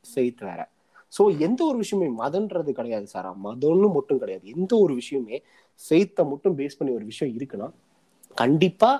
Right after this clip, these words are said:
அது வந்துட்டு ஒரு தவறான ஒரு விஷயம். கண்டிப்பா நம்ம யோசிக்கணும்,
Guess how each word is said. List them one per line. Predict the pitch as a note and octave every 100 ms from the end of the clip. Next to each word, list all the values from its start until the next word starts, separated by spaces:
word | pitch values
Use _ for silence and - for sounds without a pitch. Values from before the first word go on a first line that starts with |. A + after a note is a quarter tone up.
| -
அது | - G#2+ A2
வந்துட்டு | A2+ D#3+ G3
ஒரு | D3+ G#2+
தவறான | G2+ G#2+ A#2+ D3
ஒரு | C3 G2+
விஷயம். | G2 - - _ _ _ -
கண்டிப்பா | G#2 A#2 D3
நம்ம | D3+ A2
யோசிக்கணும், | G#2+ D3 C#3+ B2+ A2+ G#2+